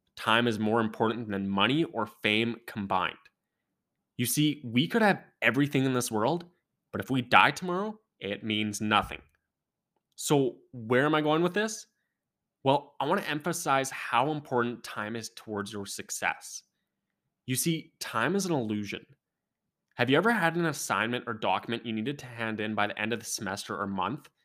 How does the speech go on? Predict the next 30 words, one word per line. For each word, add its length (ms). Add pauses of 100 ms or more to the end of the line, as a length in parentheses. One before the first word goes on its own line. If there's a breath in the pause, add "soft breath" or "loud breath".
(280)
and 80
it 100
seems 220
like 240
you 60
have 120 (120)
all 200
the 80
time 240
in 60
the 60
world, 420 (760)
but 260
weeks 280
end 160
up 100
flying 280
by, 380
and 80
now 180
it's 100
only 180
a 60
couple 340
of 120
days 260
until 240
it's 200
due, 280
and 80